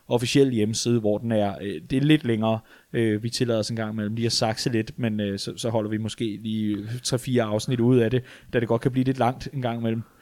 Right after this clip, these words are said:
Men vil man have den korte, præcise udgave, redman family punktum D K, og ellers så er det klubbens hjemmeside, hvor man kan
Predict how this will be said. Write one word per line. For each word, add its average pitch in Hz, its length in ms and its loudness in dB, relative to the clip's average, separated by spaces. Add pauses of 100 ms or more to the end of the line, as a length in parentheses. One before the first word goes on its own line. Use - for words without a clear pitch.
(220)
Men 170 240 6 (260)
vil 147 120 6
man 143 100 4
have 147 100 2
den 160 100 -2
korte, 156 280 6
præcise 156 400 0
udgave, 147 380 4
redman 127 200 0
family 139 380 2
punktum 160 200 4
D - 40 -6
K, - 280 -20
og 131 100 6
ellers 117 180 0
så 127 80 -6
er 117 40 0
det 123 80 -8
klubbens 127 340 0
hjemmeside, 120 440 0
hvor 120 100 -2
man 110 120 -4
kan 107 400 -2